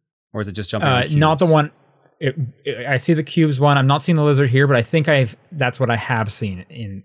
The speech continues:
Speaker 2: in
Speaker 1: Hmm.
Speaker 2: the past, is the lizard thing.
Speaker 1: Yeah, like I said, I think it came out on March for Steam, and I believe it was all last gen stuff, so P S four, Xbox One,
Speaker 2: Okay.
Speaker 1: and now it got a Switch version, like, last week.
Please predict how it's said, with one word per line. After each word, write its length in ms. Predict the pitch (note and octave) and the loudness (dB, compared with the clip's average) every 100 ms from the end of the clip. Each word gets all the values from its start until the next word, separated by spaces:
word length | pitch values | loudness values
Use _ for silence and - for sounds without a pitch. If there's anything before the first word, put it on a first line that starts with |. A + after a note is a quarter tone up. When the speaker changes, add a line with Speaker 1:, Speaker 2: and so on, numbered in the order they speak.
| - | -16
Speaker 2:
in 320 | - G#2 F#2 | -10 -8 -8
Speaker 1:
Hmm. 60 | A2 | -8
Speaker 2:
the 80 | G#2 - - | -12 -14 -14
past, 380 | A2 F#2+ - | -12 -10 -10
is 140 | G#2+ G2+ | -10 -8
the 120 | G2+ | -6
lizard 400 | G2 G2 F2+ F#2 | -6 -6 -10 -14
thing. 240 | - F2 - _ _ _ _ _ | -18 -20 -20 _ _ _ _ _
Speaker 1:
Yeah, 200 | F#2+ E2+ | -12 -10
like 180 | G2 B2 | -4 -2
I 60 | C3+ | 0
said, 180 | C#3+ | 0
I 60 | B2 | 0
think 140 | C#3 | -2
it 40 | C#3+ | -4
came 180 | D3+ C#3 | -2 0
out 80 | |
on 140 | C3+ A#2+ | 0 0
March 400 | A#2 A2+ A#2 - | 2 0 0 -6
for 120 | - | -8
Steam, 680 | A2 - - A2+ A2 A2+ A2 | -6 -6 -4 -2 -2 -2 -4
and 680 | G#2+ G#2 G#2 G2+ G2 F#2+ F#2 | -4 -6 -4 -4 -6 -8 -8
I 100 | G2 | -12
believe 260 | F2 G2 B2+ | -10 -8 -8
it 40 | |
was 180 | C3 A#2+ | -6 -6
all 380 | G#2+ G#2+ A2+ B2 | -2 2 2 2
last 300 | B2+ C3+ - | 0 -2 -4
gen 160 | C3+ | -6
stuff, 260 | C3+ C#3+ D3 | -4 -4 -4
so 120 | A#2 | -6
P 120 | A2 | -6
S 100 | G#2 | -8
four, 160 | - G#2+ | -6 -6
Xbox 380 | G#2 - G2 - | -6 -6 -8 -8
One, 380 | G2+ A2 D3+ D#3 _ _ _ _ _ D3 | -8 -6 -8 -12 _ _ _ _ _ -10
Speaker 2:
Okay. 100 | G#2 | -6
Speaker 1:
and 160 | G2 G2+ | -4 -2
now 280 | G2 F#2+ | -2 -4
it 240 | F#2+ G#2+ G2 | -6 -10 -6
got 140 | G2+ | -6
a 40 | G2 | -6
Switch 320 | - F#2 - | -8 -10 -14
version, 680 | - G#2 F#2+ F#2 F2 F#2 F2 | -18 -14 -10 -8 -8 -10 -10
like, 220 | E2+ E2 _ _ _ - | -12 -14 _ _ _ -14
last 260 | F2 D#2 - | -10 -10 -12
week. 260 | D#2+ - | -16 -20